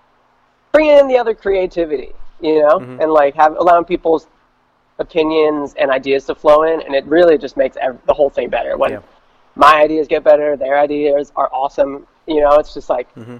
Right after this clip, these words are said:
Speaker 1: a really good process. So I'll write probably about fifty to sixty percent of the song,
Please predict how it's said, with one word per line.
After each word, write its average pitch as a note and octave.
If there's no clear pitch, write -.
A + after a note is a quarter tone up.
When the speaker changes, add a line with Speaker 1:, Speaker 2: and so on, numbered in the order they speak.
Speaker 1:
a E3+
really F3+
good D#3+
process. C#3
So -
I'll B3+
write A3+
probably F3+
about D#3+
fifty D#3+
to C#3+
sixty -
percent C3
of B2+
the B2+
song, C3